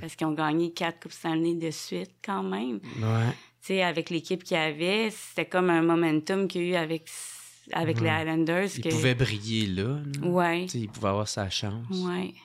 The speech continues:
Speaker 2: Ok.
Speaker 1: Ouais. Mais oui, il, je pense que tout le processus du repêchage a été difficile pour lui.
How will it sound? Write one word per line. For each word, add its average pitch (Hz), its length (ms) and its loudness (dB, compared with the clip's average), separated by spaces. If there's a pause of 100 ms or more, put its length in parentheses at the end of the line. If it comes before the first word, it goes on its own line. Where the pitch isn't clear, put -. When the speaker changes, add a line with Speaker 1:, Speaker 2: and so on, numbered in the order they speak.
(460)
Speaker 2:
Ok. 165 260 -6
Speaker 1:
Ouais. 101 300 -4 (300)
Mais 185 220 0
oui, 180 160 -2
il, 165 840 -8 (840)
je - 60 -18
pense 196 180 0
que 214 60 0
tout 208 120 -4
le 208 80 0
processus 185 640 -2
du 170 80 0
repêchage 165 640 0
a 175 40 -2
été 165 200 -6
difficile 175 460 -8
pour 165 260 -6
lui. 165 300 -6